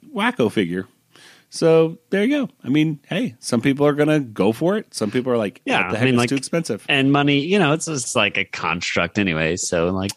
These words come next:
Speaker 1: Yes. What
Speaker 2: it's,
Speaker 1: is money
Speaker 2: what would
Speaker 1: but
Speaker 2: you rather
Speaker 1: something
Speaker 2: have this, what would you have more fun with? You know, the hundred dollar bill or two, spe-, you know, you know, probably two,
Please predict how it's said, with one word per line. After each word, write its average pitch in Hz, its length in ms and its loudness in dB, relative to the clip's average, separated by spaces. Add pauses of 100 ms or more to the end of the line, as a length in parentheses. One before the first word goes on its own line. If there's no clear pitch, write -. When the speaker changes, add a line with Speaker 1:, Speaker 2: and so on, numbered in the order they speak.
(460)
Speaker 1:
Yes. - 880 -6 (560)
What 170 200 0
Speaker 2:
it's, 180 80 2
Speaker 1:
is 147 200 0
money 123 240 0
Speaker 2:
what 139 120 2
would 139 80 4
Speaker 1:
but 131 80 0
Speaker 2:
you 135 140 4
rather 131 200 4
Speaker 1:
something 123 160 0
Speaker 2:
have 117 160 -2
this, 113 260 -2 (600)
what 135 280 2
would 135 140 2
you 131 80 2
have 123 120 2
more 120 180 2
fun 131 280 -2
with? 95 400 -8
You 113 140 -2
know, 95 340 -2
the 92 400 -4 (220)
hundred 104 320 -2
dollar 101 300 4
bill 123 460 2
or 110 140 0
two, 110 760 -6 (460)
spe-, - 480 -10
you 151 180 0
know, - 300 -4
you 185 120 2
know, 180 220 0 (320)
probably 240 260 2
two, 294 460 2